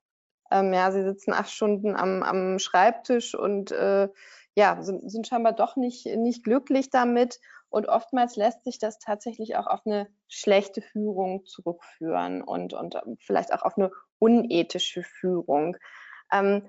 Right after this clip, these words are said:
was glaubst du, was könnte man denn machen, um das zu ändern oder um dieses Thema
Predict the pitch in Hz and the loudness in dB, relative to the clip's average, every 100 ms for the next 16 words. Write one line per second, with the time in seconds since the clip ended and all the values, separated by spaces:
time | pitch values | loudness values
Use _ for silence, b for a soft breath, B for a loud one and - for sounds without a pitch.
0 | _ 247 - 214 - 220 226 - 240 269 | _ -2 2 0 0 0 0 0 -2 0
1 | 277 240 226 214 208 196 240 269 - 220 | 0 0 0 -2 0 -2 -2 -4 -2 -4
2 | 202 202 226 - - - 196 240 269 226 | 0 2 0 -4 -14 -4 0 2 4 2
3 | 202 196 196 - 208 202 196 196 196 - | 0 0 0 0 0 -2 -4 -4 -6 -6
4 | 226 226 226 214 208 | 0 2 2 2 -2